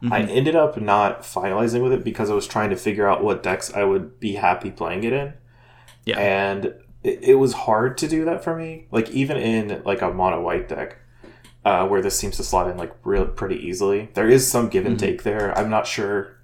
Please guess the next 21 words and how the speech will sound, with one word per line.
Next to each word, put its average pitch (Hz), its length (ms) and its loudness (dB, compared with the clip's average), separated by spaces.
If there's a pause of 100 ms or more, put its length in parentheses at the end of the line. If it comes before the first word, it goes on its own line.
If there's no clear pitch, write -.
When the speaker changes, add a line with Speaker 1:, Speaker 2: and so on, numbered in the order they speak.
(120)
Speaker 2:
like, 98 160 -2
these 107 180 -6
cards 101 260 2
are 92 80 4
all 90 80 -2
new. 90 180 2
I'm 90 80 -4
not 85 180 -4
sure 98 180 -4
quite - 300 -4
how 92 160 -4
to 92 80 0
evaluate 87 380 -4
the - 60 -14
come 95 120 -6
to 90 100 -8
play 92 140 -2
tap - 300 -4
land 98 220 -2
versus - 300 -8
the, 90 260 -8